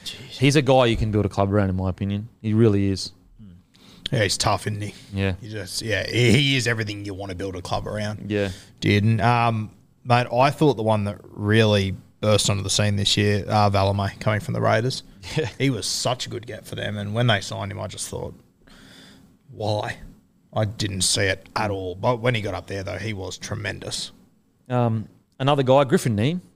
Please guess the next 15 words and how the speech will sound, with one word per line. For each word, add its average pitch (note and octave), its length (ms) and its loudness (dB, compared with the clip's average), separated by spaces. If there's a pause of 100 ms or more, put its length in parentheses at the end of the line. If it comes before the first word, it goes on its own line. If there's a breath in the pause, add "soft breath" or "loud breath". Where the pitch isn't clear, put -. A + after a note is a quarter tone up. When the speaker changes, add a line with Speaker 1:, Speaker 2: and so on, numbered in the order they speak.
(160)
Speaker 2:
I A#2 40 -4
Speaker 3:
Yeah. A#2 80 0
Speaker 2:
thought C3+ 80 2
was A2+ 100 -2
really B2+ 160 4
good C3 120 0
this D3 180 0
year, F#3 180 2 (100)
and B2 240 0 (800)
doesn't C#3 180 4
get B2+ 120 4
talked C#3+ 200 2
about A#2+ 100 4
enough. G#2 260 0 (280)
Twenty-two. D3+ 480 0